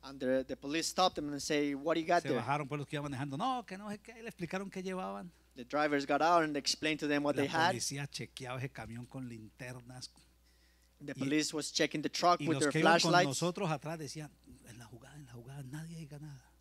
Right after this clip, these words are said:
Speaker 1: And the people that was with us at the back were saying, "Just be quiet, don't say anything."
Speaker 2: Y yo miraba a Germán, "¿Diga nada de qué?"
Speaker 1: And I look at my friend and say, "Nothing about what?"
Speaker 2: Revisaron, se metían por debajo.
Speaker 1: They looked, they went underneath.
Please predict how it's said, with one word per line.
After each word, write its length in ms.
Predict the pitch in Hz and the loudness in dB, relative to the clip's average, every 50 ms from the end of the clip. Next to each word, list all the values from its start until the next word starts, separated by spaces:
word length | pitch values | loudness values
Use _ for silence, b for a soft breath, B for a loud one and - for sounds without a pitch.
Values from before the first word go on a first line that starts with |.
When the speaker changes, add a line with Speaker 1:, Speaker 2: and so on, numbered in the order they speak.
| - | -20
Speaker 1:
And 120 | 123 135 143 | -16 -10 -8
the 60 | 143 - | -6 -2
people 240 | - 165 165 170 165 | 0 0 0 2 4
that 120 | 165 156 156 | 6 8 8
was 160 | 156 151 143 | 8 8 8
with 260 | 156 175 196 190 190 | 8 8 8 6 6
us 120 | 180 156 143 | 2 -2 -2
at 100 | 151 - | -2 -2
the 80 | 151 | -2
back 380 | 139 147 165 175 170 160 - - | 2 6 6 6 6 6 2 -2
were 80 | 156 147 | -4 -4
saying, 280 | - - 160 156 151 | -2 -2 -2 -2 -2
"Just 160 | 143 - - | -6 -8 -6
be 80 | - 151 | -6 -6
quiet, 360 | - - 165 165 151 143 135 | -4 -4 -4 -2 -2 -2 0
don't 140 | - 165 165 | 0 0 0
say 180 | - 170 170 160 | 0 0 2 2
anything." 280 | 156 143 127 - 120 113 | 2 2 0 -4 -8 -12
Speaker 2:
Y 100 | - - | -10 -6
yo 120 | 107 117 123 | -2 0 0
miraba 280 | 123 135 131 127 135 | 2 2 2 2 2
a 40 | 127 | 2
Germán, 260 | 110 113 104 120 135 - | 0 0 0 -2 -2 -4
"¿Diga 320 | - - 117 113 135 139 131 | -2 -2 -2 2 2 4 4
nada 160 | 135 139 127 | 4 4 4
de 100 | 110 95 | 2 2
qué?" 300 | - - 190 190 - - - - - - - _ _ _ _ _ _ _ _ _ _ _ _ _ _ _ - | 2 2 2 2 0 -4 -10 -20 -20 -20 -20 _ _ _ _ _ _ _ _ _ _ _ _ _ _ _ -18
Speaker 1:
And 100 | 131 139 | -14 -10
I 100 | 139 139 | -6 -4
look 180 | 139 143 131 151 | -2 -2 -2 0
at 60 | 147 | 0
my 100 | 143 135 | 0 0
friend 300 | - - 165 170 165 147 | 0 2 2 2 2 2
and 100 | 143 143 | -2 -4
say, 300 | - - - 156 147 147 | -4 -4 -2 -2 -2 0
"Nothing 320 | 151 147 151 147 160 156 | 0 2 2 2 2 0
about 220 | 151 151 156 156 156 | 4 6 8 10 10
what?" 220 | 180 202 185 139 - - - - | 10 8 8 6 2 -6 -20 -16
Speaker 2:
Revisaron, 840 | 135 135 135 143 131 127 123 117 107 - - - 120 113 120 123 123 117 | -12 -8 -6 -6 -6 -6 -8 -8 -8 -8 -8 -6 -8 -8 -8 -8 -8 -8
se 100 | - 131 | -8 -8
metían 400 | 123 127 - - 127 123 123 110 | -8 -8 -8 -8 -10 -10 -10 -10
por 240 | - 131 127 117 | -10 -10 -10 -10
debajo. 680 | 107 117 117 110 113 110 113 113 - - - 120 - - - _ _ _ _ _ _ - - - | -10 -12 -12 -10 -10 -10 -10 -10 -12 -14 -20 -20 -20 -20 -20 _ _ _ _ _ _ -20 -16 -10
Speaker 1:
They 160 | - 139 139 | -6 -4 -2
looked, 520 | 135 135 143 160 160 170 165 156 - - - | 0 4 8 10 10 10 10 8 4 -2 -2
they 140 | 165 160 | 0 0
went 220 | 151 156 165 160 151 | 0 0 -2 -4 -4
underneath. 560 | 151 147 156 156 165 170 180 190 190 185 180 | -4 -6 -6 -6 -4 -2 0 2 2 0 -2